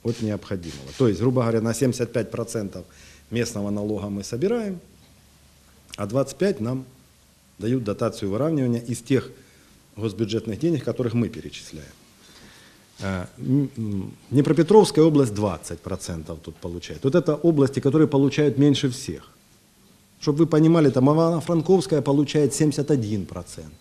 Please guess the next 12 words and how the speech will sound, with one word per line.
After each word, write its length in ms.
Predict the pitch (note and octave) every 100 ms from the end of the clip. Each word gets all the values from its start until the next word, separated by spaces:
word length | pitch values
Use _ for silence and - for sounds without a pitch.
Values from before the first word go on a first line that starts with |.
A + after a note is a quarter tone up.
| - _ _ _ _ _ _ _ - - - -
Черновецкая 720 | - E3+ F3+ F3 G3+ - E3
там 160 | D3+ C#3
семьдесят 380 | - B2+ F3+ -
шесть 440 | - B2 B2 A2+
процентов. 640 | G#2 G2 - F2+ D#2 E2 E2 _ - - - - - - -
То 140 | D#3
есть 160 | B2+ F#2+
западные 460 | D#3+ G3+ F3 F3
области 320 | A3 G3 F3 D3+
получают 420 | D3+ D3+ F#3 C3+
процентов 460 | C#3+ D#3 D3+ D3 B2
шестьдесят. 640 | D#3+ C3+ D#3 D3+ G2+ D2